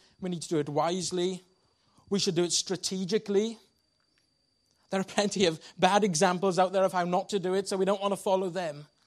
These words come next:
We want to do it really well. But my goodness, we've got to do something. Doing nothing just is not an option in this.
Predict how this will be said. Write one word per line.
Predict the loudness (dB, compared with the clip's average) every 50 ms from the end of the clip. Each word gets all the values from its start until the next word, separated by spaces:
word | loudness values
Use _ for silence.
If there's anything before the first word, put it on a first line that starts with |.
| _ _ _ _ _ _ _ _ -6
We | -6 -4
want | -2 -2 -2
to | 0
do | 2 2
it | 2 2 2
really | 2 2 2 2 0 0
well. | 0 -2 -2 -2 -4 -6 -8 -12 -18 _ _ _ _ _ _ _ _ _ _ _ _ _ _ _ _ _ _ _ _ _ _ _ _ _
But | -14 -8
my | -8 -8 -4
goodness, | -2 -2 -2 -2 -4 -4 -4
we've | -6 -6 -2
got | -2 -2
to | -2 -2
do | -4 -6 -6
something. | -4 -4 -4 -4 -6 -10 -10 -10 -10 -10 -14 _ _ _ _ _ _ _ _ _ _ _ _ _ _ _ _ _ _ _ _ _ _ _ _ _ _ _ -4
Doing | -2 0 0 2 2 2
nothing | 2 0 0 -2 -4 -4 -4 -4 -4 -2
just | -4 -4 -4 -4 -6 -8 -8 -6
is | -6 -4 -4 -4
not | -2 0 0 0 -2 -4 -6 -6 -6 -6 _ _ _ _ _ -4
an | -2 0 2
option | 0 0 -2 -6 -6 -4 -4 -4 -4 -6 -8 -12 -14 -16 _ _ _ _ _ _ _ _ _ _ _ _ _ _ _ _ _ _ _ _ _ -8
in | -8 -6 -6
this. | -6 -8 -8 -8 -6 -6 -6 -6